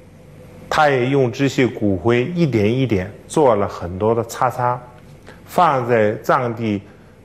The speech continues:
许多不同的地方。正因如此呢，九姐的这个舍利啊，啊，才能够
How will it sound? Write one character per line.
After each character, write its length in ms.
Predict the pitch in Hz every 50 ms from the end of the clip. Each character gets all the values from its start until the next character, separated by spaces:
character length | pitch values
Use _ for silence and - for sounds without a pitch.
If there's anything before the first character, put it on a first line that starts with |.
| - - - - - -
许 380 | - - - - 120 113 113 107
多 200 | 123 139 147 147
不 180 | 147 - 175
同 200 | - - 117 104
的 100 | 104 110
地 180 | 120 127 107 95
方。 140 | - - - - - - - - - - - - - - - - - - - - -
正 220 | - 254 220 202
因 300 | 196 190 190 185 185 175
如 280 | 160 127 113 110 120 139
此 300 | - - - - 98 90
呢， 180 | 92 95 98 - - - -
九 300 | - 127 135 160 180 175 151
姐 160 | 117 110 98
的 100 | 104 104
这 100 | 107 113
个 80 | 107
舍 360 | 101 - - - - 156 120 98
利 220 | 95 92 92 92 90 - - - - - - - - - - - - -
啊， 100 | 107 101
啊， 320 | 95 95 92 92 95 101 101 - - - - - - - - - - - - - - - - - - - - - - -
才 300 | - - - 123 131 147
能 220 | 147 135 117 113
够 280 | 110 127 123 110 101